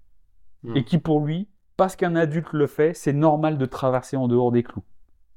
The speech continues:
Speaker 2: C'est peut-être un peu pousser le truc un peu loin, mais c'est pour te montrer ce, jusqu'où on peut aller.
Speaker 1: Hmm.
Speaker 2: Et... Et ce qui fait qu'après, naturellement, quand je fais ça, moi, mes gamins, j'ai même plus besoin de faire attention, quoi. Je sais qu'ils vont traverser dans les clous.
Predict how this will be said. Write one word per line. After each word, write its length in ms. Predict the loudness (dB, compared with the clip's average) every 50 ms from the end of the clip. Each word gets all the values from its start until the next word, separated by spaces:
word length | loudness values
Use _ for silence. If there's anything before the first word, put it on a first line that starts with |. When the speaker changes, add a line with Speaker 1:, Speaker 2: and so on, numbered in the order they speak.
| -20 -20 _ _ _ _ -20 -20 -20 -20 -4
Speaker 2:
C'est 160 | -2 0 0
peut-être 220 | 0 0 -2 0
un 80 | -2 -2
peu 120 | -2 -4
pousser 320 | -4 -2 -6 -4 -2 -2 -2
le 80 | -2
truc 180 | -2 -4 -2 -2
un 80 | -4
peu 120 | 0 2 0
loin, 260 | 2 2 0 0 0
mais 100 | -2 -2
c'est 140 | -4 -4 -6
pour 160 | -4 -6 -4
te 80 | -2 -2
montrer 300 | 0 -2 0 0 -2 0
ce, 260 | 2 2 2 2 0 -6 _ _ _ _ _ _
jusqu'où 440 | 0 4 4 4 2 0 -2 0 2
on 100 | 2 2
peut 240 | 0 -2 0 2 2
aller. 280 | 2 2 0 -2 -6 -12 -20 -20
Speaker 1:
Hmm. 80 | -20 -20 -20 _ _ _ _ -14 -2 0
Speaker 2:
Et... 840 | 2 4 4 4 2 2 2 0 -2 -4 -6 -10 -14 -18 -14 -12 -12
Et 40 | -12
ce 80 | -10
qui 100 | _ -4
fait 140 | -2 -2 0
qu'après, 320 | 0 0 0 0 -4 -2
naturellement, 400 | -2 -4 -4 -2 -4 -2 -2 -4 -2
quand 120 | -2 -2
je 80 | -2 0
fais 120 | -2 -2
ça, 180 | 2 2 0 2
moi, 120 | 2 0 0
mes 140 | -2 -2
gamins, 260 | 0 0 -2 0 -2 -2
j'ai 140 | -2 0
même 120 | -2 -2 -4
plus 120 | -6 -6
besoin 160 | -4 -2 -2
de 60 | -2 0
faire 120 | 0 0
attention, 380 | 0 0 -2 -6 -4 -4 -6 -6
quoi. 140 | -8 -10 -8
Je 60 | -4
sais 120 | -4 -4
qu'ils 140 | -2 -2 -2
vont 80 | -2 -2
traverser 360 | -2 -2 -4 -4 -4 -4 -6
dans 100 | -6 -4
les 120 | -4 -4
clous. 180 | -6 -6 -12